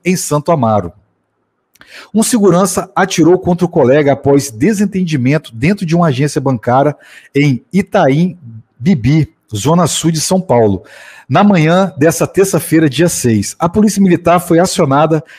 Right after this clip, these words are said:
após uma pessoa ter ouvido dois disparos de arma de fogo dentro de uma agência do Santander, na Avenida Santa Amaro.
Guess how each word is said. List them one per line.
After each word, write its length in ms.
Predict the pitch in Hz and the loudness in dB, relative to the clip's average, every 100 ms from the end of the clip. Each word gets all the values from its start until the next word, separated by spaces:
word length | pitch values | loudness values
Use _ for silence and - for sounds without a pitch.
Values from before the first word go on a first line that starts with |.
| _ | _
após 440 | 151 - 165 147 - | -4 0 2 2 0
uma 160 | 190 233 | -2 -2
pessoa 500 | 214 170 - 170 165 | 0 -2 0 -2 0
ter 120 | 175 | 2
ouvido 340 | 156 117 156 | 2 2 -2
dois 280 | 120 131 226 | -2 0 2
disparos 500 | 196 - - 156 156 | 0 -4 -2 0 0
de 120 | 131 | 0
arma 220 | 131 131 127 | 0 -2 -4
de 100 | 156 | -6
fogo 400 | - 160 180 165 _ _ | -2 0 0 -4 _ _
dentro 380 | 117 165 233 208 | -4 -2 -2 -2
de 120 | 156 | -4
uma 140 | 185 180 | -2 -2
agência 460 | 113 123 151 - - | -2 -2 -2 -4 -6
do 160 | 117 | -2
Santander, 680 | 170 165 151 143 113 131 147 - _ | -2 -2 0 0 2 2 0 -4 _
na 140 | 117 143 | -4 -2
Avenida 400 | 135 127 139 139 | 0 0 0 -2
Santa 360 | - 147 - | -4 -6 -4
Amaro. 420 | 156 101 90 85 | -4 -2 -4 -6